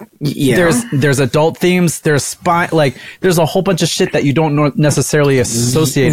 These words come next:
Speaker 1: Right.
Speaker 2: with Star Wars.
Speaker 1: No, it, you do associate with Star Wars, so long as you're not a fucking Skywalker fanboy, you absolutely associate it with Sky-, with, with Star Wars. That's, that's the fucking difference, is that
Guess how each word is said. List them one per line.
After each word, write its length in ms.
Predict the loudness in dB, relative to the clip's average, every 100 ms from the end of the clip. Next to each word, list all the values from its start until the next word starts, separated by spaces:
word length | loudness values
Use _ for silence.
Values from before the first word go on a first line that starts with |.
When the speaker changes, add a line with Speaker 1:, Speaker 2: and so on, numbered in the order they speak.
| 4
Speaker 1:
Right. 300 | 2 2 0
Speaker 2:
with 80 | 0
Star 260 | 0 0
Wars. 240 | 0 2 2
Speaker 1:
No, 160 | 2
it, 220 | 2 0 2
you 180 | 2 2
do 380 | 0 2 2 0
associate 380 | 0 0 0 0
with 80 | 0
Star 260 | 0 0 2
Wars, 260 | 2 -2 -6 -16 -12
so 300 | -6 0 2
long 480 | 2 2 2 0 0
as 180 | -2 -2
you're 120 | 0
not 160 | 0
a 100 | 0
fucking 400 | -2 -2 0 0
Skywalker 880 | 0 -4 -6 -2 0 2 0 0 -2
fanboy, 960 | -2 -2 0 0 0 0 2 0 -2 -8 -16 -4
you 140 | 0 0
absolutely 600 | 0 0 2 2 0 -2
associate 480 | 0 0 0 0 0
it 40 |
with 160 | 0 -4
Sky-, 300 | -4 -4 -2
with, 300 | 0 0 2
with 140 | 0
Star 280 | 0 -2 -2
Wars. 540 | -2 -4 -6 -8 -10 -14 -20 _ _ _ _ -4
That's, 340 | 0 0 -4
that's 340 | -2 0 0 -2
the 120 | -2
fucking 380 | 0 -2 0 0
difference, 560 | 0 0 0 0 0
is 180 | 0 0
that 240 | 0 -2